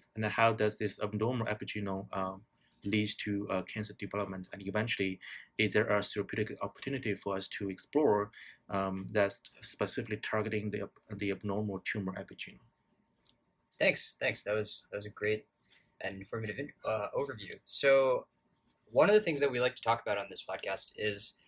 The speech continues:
Speaker 2: uh, sort of the intersection of, uh, computer science with a lot of these, you know, wet lab approaches, the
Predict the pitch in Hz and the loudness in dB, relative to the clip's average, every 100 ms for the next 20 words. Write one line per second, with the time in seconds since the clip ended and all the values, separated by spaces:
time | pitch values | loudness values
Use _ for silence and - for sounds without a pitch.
0 | - _ - 92 90 - 156 139 113 - | -20 _ -6 -4 0 2 2 2 -2 -14
1 | _ _ - 120 127 139 - 123 - 127 | _ _ -4 -2 0 0 4 4 4 0
2 | 120 120 113 - 98 95 92 - - _ | 0 -2 -2 -4 -2 0 -2 -6 -18 _
3 | _ _ _ - 92 87 - - 107 160 | _ _ _ -6 -4 -4 -8 -16 -8 -2
4 | 165 - 110 101 98 - - 101 98 95 | 2 2 2 2 2 -2 -2 -2 0 0
5 | - - - 98 101 104 104 - 95 95 | -2 -14 -12 -4 0 2 0 -6 -10 -4
6 | - - - _ - _ _ _ - 92 | 0 0 -2 _ -20 _ _ _ -12 -8
7 | 87 107 120 117 104 - 104 95 92 - | -2 0 4 4 2 -2 -4 -2 -2 -2
8 | 107 98 | -4 -8